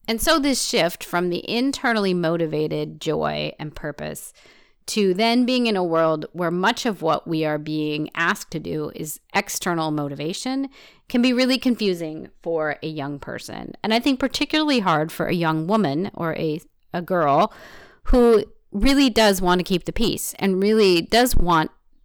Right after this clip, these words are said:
to find joy. And the hard part there is that then oftentimes the joy that they desire or the praise that they desire or we desire from our parents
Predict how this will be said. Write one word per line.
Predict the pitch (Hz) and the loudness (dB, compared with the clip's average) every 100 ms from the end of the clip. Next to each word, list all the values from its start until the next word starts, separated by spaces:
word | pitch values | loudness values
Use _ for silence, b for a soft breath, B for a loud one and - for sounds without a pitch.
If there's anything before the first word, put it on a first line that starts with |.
| - | -8
to | 185 | -4
find | 175 165 151 | -2 -4 -4
joy. | - 165 135 - - _ _ _ _ _ | -6 -6 -6 -8 -16 _ _ _ _ _
And | 208 214 | 0 2
the | |
hard | 220 302 330 | 4 4 4
part | 285 196 - | 2 -2 -2
there | 170 160 160 | 0 2 0
is | - 170 | -2 0
that | 175 - | 0 0
then | - 170 170 - | 0 0 0 2
oftentimes | 202 202 202 185 175 156 151 - B B B B _ _ | 2 2 -2 -2 -2 -2 -4 -8 B B B B _ _
the | - 175 | -4 -4
joy | 160 185 233 214 151 151 165 190 | 0 4 6 6 4 2 -2 -6
that | - 160 | -8 -4
they | 165 156 156 156 | 0 0 0 -2
desire | 180 - 175 180 160 156 156 | -4 0 2 4 2 2 0
or | - 156 | 0 -2
the | 156 | 2
praise | - - 262 254 - | 4 4 4 0 -4
that | 160 | -4
they | 143 151 | -2 -2
desire | 151 156 139 143 143 | -2 -4 -4 -4 -4
or | 151 | -6
we | 147 147 147 | -6 -4 -4
desire | 151 139 143 147 | -4 -4 -2 -2
from | - 147 - | -4 -8 -6
our | |
parents | 143 - 311 262 160 160 - | 2 4 4 2 0 -2 -4